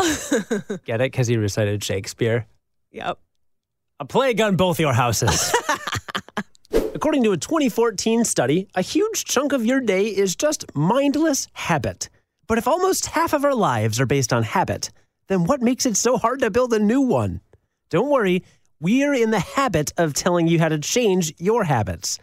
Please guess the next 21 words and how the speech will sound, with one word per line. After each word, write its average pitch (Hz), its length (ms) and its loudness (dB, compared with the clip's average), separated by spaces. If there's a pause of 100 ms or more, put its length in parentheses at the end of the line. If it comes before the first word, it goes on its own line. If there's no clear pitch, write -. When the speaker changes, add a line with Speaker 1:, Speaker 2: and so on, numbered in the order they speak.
(280)
Speaker 2:
So 151 220 0
be 156 140 0
glad 160 360 0
you're 180 140 2
in 175 100 2
the 160 80 2
habit 190 420 0
of 151 120 0
listening 139 400 2
to 156 80 0
Curiosity 127 640 0
Daily, 123 400 0 (360)
because 139 380 -2
you're 185 200 2
about 156 220 0
to 151 80 0
learn 151 200 2
about 139 180 0
the 131 60 0
psychology 147 760 0
of, 120 440 -2